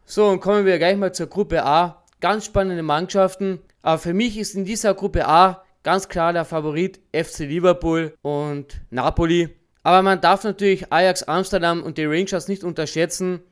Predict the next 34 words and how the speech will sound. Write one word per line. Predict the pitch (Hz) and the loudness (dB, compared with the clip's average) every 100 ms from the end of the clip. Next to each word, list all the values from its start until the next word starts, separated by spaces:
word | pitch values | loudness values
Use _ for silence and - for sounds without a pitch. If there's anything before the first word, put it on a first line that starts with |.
| _ _ | _ _
Die | 151 | -2
Rangers | 151 190 208 208 - | 2 0 0 -4 0
waren | 170 | -2
ja | 180 160 | 0 0
letztes | 170 196 214 185 | 0 0 -4 -6
Jahr | 156 156 180 180 _ _ _ _ | 0 4 2 0 _ _ _ _
gegen | 165 - | -6 -2
Eintracht | 160 190 190 175 | -2 -2 -4 -4
Frankfurt | 165 165 196 208 196 196 _ _ | -4 -4 -2 0 0 -2 _ _
im | 160 | -8
Europa | 135 151 147 196 185 | -2 -2 -2 -2 -2
League | 180 | -2
Finale. | - 175 175 180 180 180 _ | -4 0 2 2 0 -4 _
Trotzdem | - 208 214 202 190 | 0 0 2 -2 0
sehe | - 196 | 2 2
ich | 202 - - | 0 -6 -10
den | 160 | -6
F | 151 185 | -2 -2
C | - | -2
Liverpool | 180 214 214 202 185 180 - | -4 2 2 4 4 2 -4
und | 160 156 | -6 -4
Napoli | 131 156 175 190 180 175 - _ _ _ - | 0 0 2 4 4 2 -2 _ _ _ 0
weiterkommen. | 143 156 180 175 175 170 175 156 _ _ | 2 4 2 2 0 0 -2 -6 _ _
Aber | 160 160 | -2 4
wer | 185 | 6
auf | 196 190 | 4 2
jeden | 226 | -4
Fall | 226 190 | 2 2
Außenseiter-Chancen | - 175 240 226 214 202 202 190 185 - 180 202 208 175 | 4 2 2 0 -4 -2 0 0 -2 -2 -4 -6 -6 0
hat, | 180 180 | 0 0
ist | 185 - | -10 -6
auch | 165 156 | -6 -4
Ajax | 160 175 160 - | -2 0 -2 -4
Amsterdam. | 139 175 - 175 175 175 | -6 -6 -2 2 2 0